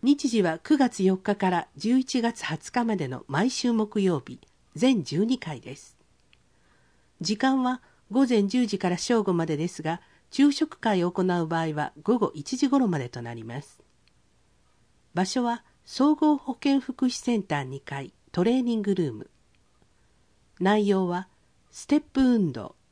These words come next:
椅子やマットを使った簡単な筋力トレーニングなどです。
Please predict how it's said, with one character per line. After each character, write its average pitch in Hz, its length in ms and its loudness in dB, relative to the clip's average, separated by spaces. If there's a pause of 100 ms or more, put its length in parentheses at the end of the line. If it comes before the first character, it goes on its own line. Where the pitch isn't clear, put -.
(1300)
椅 185 60 -2
子 - 160 0
や 294 120 4
マ 294 120 4
ッ 320 80 -2
ト - 100 -2
を 202 60 2
使 - 260 -6
っ 160 100 -6
た 151 120 -8
簡 214 260 -2
単 254 220 0
な 240 80 -2
筋 233 260 -4
力 226 220 -2
ト 202 120 0
レ 202 100 2
ー 185 80 0
ニ 135 120 -6
ン 123 60 -10
グ 120 80 -10
な 123 120 -10
ど 117 120 -14
で - 160 -10
す。 - 160 -20